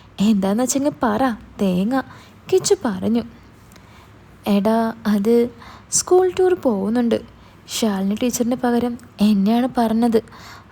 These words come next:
അവര് ഗർഭിണിയല്ലേ?" "ആണോ? പോകാതിരിക്കാൻ പറ്റില്ലേ?" കിച്ചു ചോദിച്ചു. "ടീച്ചർ എന്നോടൊന്ന് പോയാൽ ഉപകാരമായിരുന്നെന്നൊക്കെ പറഞ്ഞു."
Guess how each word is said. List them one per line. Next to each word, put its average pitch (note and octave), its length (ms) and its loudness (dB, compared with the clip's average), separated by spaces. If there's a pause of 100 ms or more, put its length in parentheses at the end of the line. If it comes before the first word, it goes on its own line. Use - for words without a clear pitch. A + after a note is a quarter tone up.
(100)
അവര് G3+ 600 0
ഗർഭിണിയല്ലേ?" A3 760 0 (1000)
"ആണോ? A3 360 2 (680)
പോകാതിരിക്കാൻ A3+ 680 0
പറ്റില്ലേ?" B3 500 -2 (420)
കിച്ചു F4 280 2
ചോദിച്ചു. A3+ 580 0 (880)
"ടീച്ചർ A#3 560 -2 (160)
എന്നോടൊന്ന് G3+ 560 0
പോയാൽ A3+ 440 0 (200)
ഉപകാരമായിരുന്നെന്നൊക്കെ A3+ 1080 0
പറഞ്ഞു." A3+ 380 -2